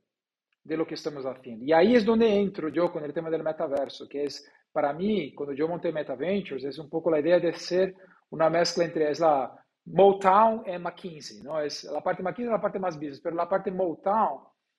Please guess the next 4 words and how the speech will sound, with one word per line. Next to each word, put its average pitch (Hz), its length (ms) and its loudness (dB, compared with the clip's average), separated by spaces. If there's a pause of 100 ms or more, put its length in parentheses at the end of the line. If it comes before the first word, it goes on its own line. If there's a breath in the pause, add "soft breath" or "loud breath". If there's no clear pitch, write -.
(280)
es 160 280 -10
cuando 180 800 -4 (1200)
los, 147 680 -2
ah, 110 480 -12